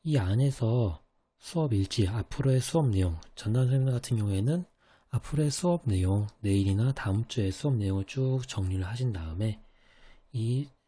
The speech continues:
정리한 내용들을 캘린더를 통해서 보시면서 수업이 변경될 경우 캘린더에서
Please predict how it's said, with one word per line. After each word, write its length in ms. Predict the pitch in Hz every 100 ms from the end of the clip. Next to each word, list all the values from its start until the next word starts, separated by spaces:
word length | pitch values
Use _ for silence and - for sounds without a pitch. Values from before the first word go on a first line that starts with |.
| _
정리한 400 | - 110 123 135
내용들을 680 | 98 98 101 98 107 160 180 - _ _
캘린더를 520 | - 160 160 151 143
통해서 420 | - 113 92 104
보시면서 800 | - 90 92 92 80 78 113 - - _ _ _ _ _ _ _ _ _ _ _
수업이 600 | - - 160 143 123 131 -
변경될 520 | 98 98 120 123 110
경우 440 | - 90 92 98 73 _ _ _
캘린더에서 960 | - 143 147 135 104 95 - 160 175